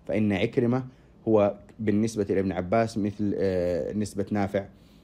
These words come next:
آه، إلى ابن عمر، على أن نافع، آه، أعلى درجة من، آه، عكرمة. آه، على أي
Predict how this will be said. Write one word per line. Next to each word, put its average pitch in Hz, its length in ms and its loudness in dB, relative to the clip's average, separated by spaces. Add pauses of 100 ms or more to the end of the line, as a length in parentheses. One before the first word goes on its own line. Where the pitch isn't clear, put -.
(140)
آه، 90 500 0
إلى 104 160 2
ابن 95 340 0
عمر، 98 320 0
على 123 180 4
أن 110 600 2
نافع، 104 460 0 (240)
آه، 98 280 -2
أعلى 98 520 2
درجة 95 380 -2
من، 92 320 0 (180)
آه، 85 480 -4 (140)
عكرمة. 90 360 -4 (720)
آه، 104 240 6
على 175 180 6
أي 156 180 6